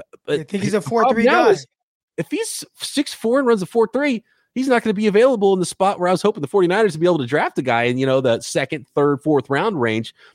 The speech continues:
Speaker 1: just to be a depth piece and a developmental outside X type wide receiver that can get deep down the field and maybe help out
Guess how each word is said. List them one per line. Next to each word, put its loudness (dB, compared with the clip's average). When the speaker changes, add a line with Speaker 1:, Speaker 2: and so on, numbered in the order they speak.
Speaker 1:
just -12
to -8
be 0
a 0
depth -6
piece -4
and -2
a -2
developmental -2
outside -2
X -8
type -6
wide -2
receiver -4
that -4
can -8
get -2
deep -8
down -4
the -8
field -4
and -8
maybe -6
help -6
out -4